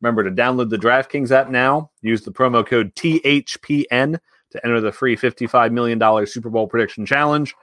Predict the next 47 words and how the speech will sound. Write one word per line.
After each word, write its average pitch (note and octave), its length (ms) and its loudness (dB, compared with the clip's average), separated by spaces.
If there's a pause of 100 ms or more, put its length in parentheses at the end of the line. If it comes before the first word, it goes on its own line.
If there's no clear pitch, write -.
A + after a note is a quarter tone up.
(840)
Everyone C3 260 -2
gets A#2 200 -4
an A#2+ 60 -4
instant A#2 260 -10
prize A#2+ 260 0
up - 60 -20
to - 100 -20
twenty-five A2 440 -4
thousand G#2+ 300 0
dollars G2+ 280 -2
just - 180 -12
for F#2 80 -20
playing. B2 400 -2 (380)
So - 100 -8
use A#2 180 -2
the G#2 80 -8
promo A2 340 -2
code G#2+ 200 0
T C3+ 240 -4
H A#2 260 -2
P B2 200 -2
N G#2 160 -4
now A2+ 320 -6
and G#2+ 100 -10
enter G#2 200 -6
the F#2 100 -10
fi-, A2+ 200 -6 (100)
free D#3 280 2
fifty-five A#2 540 0
million A2+ 240 -2
dollar G#2+ 300 2 (100)
fantasy A#2 380 -2
Super G#2 240 -8
Bowl G2 180 -6
challenge. D#3 500 -2 (1120)
Only C#3+ 240 0
at G#2+ 60 -4
DraftKings, B2 680 0
the A2 100 -6
official A#2+ 300 -2
daily A#2 340 2
fantasy G#2+ 360 -2
provider G#2 340 -2
of F#2 80 -8
Super A2 200 -8
Bowl G#2 160 -2
fifty-five. C#3 720 0